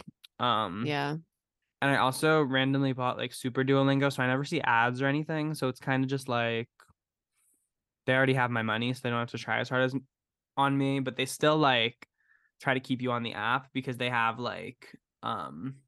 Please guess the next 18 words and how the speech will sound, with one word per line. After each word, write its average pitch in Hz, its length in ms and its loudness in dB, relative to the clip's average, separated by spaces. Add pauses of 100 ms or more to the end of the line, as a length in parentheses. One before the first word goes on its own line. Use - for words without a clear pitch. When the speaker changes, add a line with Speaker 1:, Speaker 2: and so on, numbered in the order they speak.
Speaker 1:
obviously 123 380 -4
lives, 165 760 4
and 131 180 -2
then 120 420 0 (440)
they 131 60 0
have, 123 200 0
like, 107 160 0
friends, 139 500 4
and 127 100 -2
so 131 80 -4
you 127 80 -2
can 123 140 -6
do 123 120 -2
things 123 220 -4
with 123 100 -10
your 120 120 -4
friends. 120 440 0
Like, 117 380 0